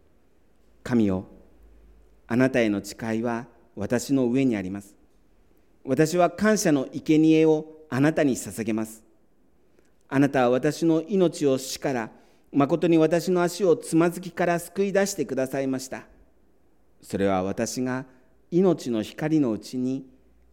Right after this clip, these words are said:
神の御前を歩むためでした。アメン。表題の遠くの人の物言わぬ鳩というのは、調べの名称であると言われております。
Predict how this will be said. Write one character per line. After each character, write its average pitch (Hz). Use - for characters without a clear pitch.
神 185
の 127
御 98
前 123
を 143
歩 117
む 90
た 90
め 92
で 80
し -
た。 -
ア -
メ 85
ン。 87
表 214
題 208
の 190
遠 233
く 233
の 156
人 127
の 127
物 143
言 151
わ 170
ぬ 127
鳩 95
と -
い 95
う 92
の 98
は、 117
調 185
べ 196
の 185
名 143
称 175
で 170
あ -
る 165
と 107
言 98
わ 104
れ 98
て 98
お 110
り 101
ま 101
す。 -